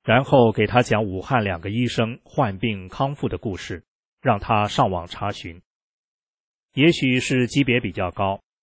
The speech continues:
这个警察能够当场查阅明慧网，还真马上就查到了李女士提到的文章，两武汉医生患武汉肺炎，数日康复。李女士还跟他讲到了董宇红博士的查证。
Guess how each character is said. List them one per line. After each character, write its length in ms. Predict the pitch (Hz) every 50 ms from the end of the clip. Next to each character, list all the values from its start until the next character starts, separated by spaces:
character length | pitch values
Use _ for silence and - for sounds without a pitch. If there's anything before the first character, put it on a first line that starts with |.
| _ _ _
这 180 | - - 160 135
个 100 | 135 127
警 180 | - 113 107
察 200 | 107 - - 117
能 160 | 117 117 127
够 160 | 127 131 110 104
当 240 | - 147 165 175
场 280 | 175 - - 92 90 95
查 220 | - - - 101
阅 180 | 123 135 123 104
明 180 | 92 95 110 131
慧 200 | - 175 127 98
网， 240 | 92 82 76 - _ _ _ _ _ _ _ _ _ _ _
还 300 | - - 117 120 127 131
真 200 | - - 180 175
马 220 | 170 117 85 87 95
上 220 | - - 160 139
就 180 | - 143 110 110
查 280 | - - 101 98 127
到 140 | 143 151 123
了 220 | 110 104 101 101
李 200 | 98 101 113 127
女 180 | 131 117 98 87
士 220 | - - 123 101
提 220 | 92 - - 107 104
到 140 | 127 120 107
的 80 | 95
文 200 | 85 85 87 92
章， 280 | - - 107 107 113 - _ _ _ _
两 300 | - 120 117 120 139 165 143
武 120 | 110 98
汉 280 | - - 151 135 117 127
医 120 | 135 135
生 240 | 135 - 131 123 127
患 260 | 117 - 156 127 107
武 120 | 95 92 90
汉 200 | - 143 120 101
肺 180 | - 160 127
炎， 360 | 98 92 87 85 87 101 - - _ _
数 280 | - - - 156 107
日 160 | 101 90 80 78
康 280 | - - - 113 120
复。 240 | 120 - 110 90 - _ _ _ _ _ _ _ _ _ _ _ _ _ _ _ _ _ _ _ _ _ _ _
李 180 | 127 127 165 175
女 160 | 139 117 113
士 220 | - - 151 123
还 220 | 110 - 113 110 117
跟 160 | - 151 139
他 160 | 139 139 143
讲 260 | - 123 90 80 85
到 160 | - 143 127
了 180 | 110 98 95 92
董 180 | - 101 110 135 -
宇 200 | 113 98 90 85
红 240 | - - 117 139 131
博 180 | 104 101 107
士 140 | - - -
的 100 | - 90
查 280 | - - - 85 82 80
证。 180 | - 104 85